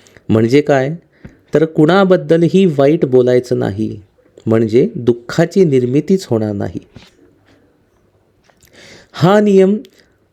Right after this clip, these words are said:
सर्वसामान्य लोकांना जितका लागू पडतो, तितकाच तो गुरुमार्गातील साधकांना देखील लागू पडतो. यात एक सोपं उदाहरण पाहूया.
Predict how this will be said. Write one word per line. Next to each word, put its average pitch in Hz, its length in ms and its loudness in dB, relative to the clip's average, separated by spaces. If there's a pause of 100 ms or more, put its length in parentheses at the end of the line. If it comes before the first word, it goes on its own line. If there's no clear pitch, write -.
सर्वसामान्य 165 1040 0
लोकांना 139 540 0
जितका 127 460 -2
लागू 123 280 2
पडतो, 110 540 0 (140)
तितकाच - 760 -2 (180)
तो 120 100 4
गुरुमार्गातील 127 920 0
साधकांना 143 760 -2
देखील 135 420 0
लागू 107 240 -4
पडतो. 107 440 -10 (920)
यात 170 180 2
एक 233 140 0
सोपं - 400 0
उदाहरण 147 420 0
पाहूया. 110 360 -4